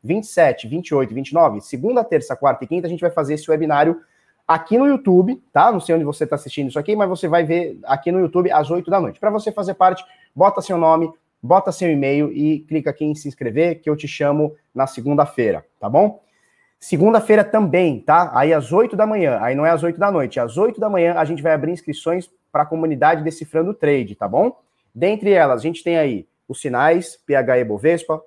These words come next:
Farejador Bitcoin, Light Trade, relatórios semana-, relatórios diários, lives semanais, o que mais que a gente tem? Cara, tem um monte de coisa, é muito, e fora o curso de análise gráfica, análise técnica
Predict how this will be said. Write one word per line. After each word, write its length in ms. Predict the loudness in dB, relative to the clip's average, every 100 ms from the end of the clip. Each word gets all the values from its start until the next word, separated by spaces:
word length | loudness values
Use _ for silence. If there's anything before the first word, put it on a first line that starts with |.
| -4
Farejador 400 | -4 -2 -4 -4
Bitcoin, 460 | -8 -4 -2 -2 -6 _
Light 320 | 0 2 2 -4
Trade, 440 | 0 0 0 -2
relatórios 640 | 0 2 2 4 2 2 -2
semana-, 440 | -4 -2 -2 -2
relatórios 500 | -2 -2 0 2 0
diários, 400 | 0 0 0 0
lives 320 | 0 0 0 -6
semanais, 680 | -6 -4 -2 -2 -4 -8
o 340 | -18 _ _ _
que 80 | 0
mais 220 | 0 0
que 80 | -6
a 20 |
gente 220 | -8 -8
tem? 180 | -8 -6
Cara, 220 | 2 2
tem 140 | 4 2
um 40 |
monte 280 | 2 0 -4
de 80 | -4
coisa, 340 | -2 -2 -2
é 120 | -2
muito, 320 | 0 0 -2 -6
e 20 |
fora 280 | 0 2 2
o 40 |
curso 380 | 0 -4 -4 -4
de 80 | 0
análise 260 | 0 0
gráfica, 320 | 2 0 2
análise 240 | -2 -4 -4
técnica 480 | -4 -4 -6 -8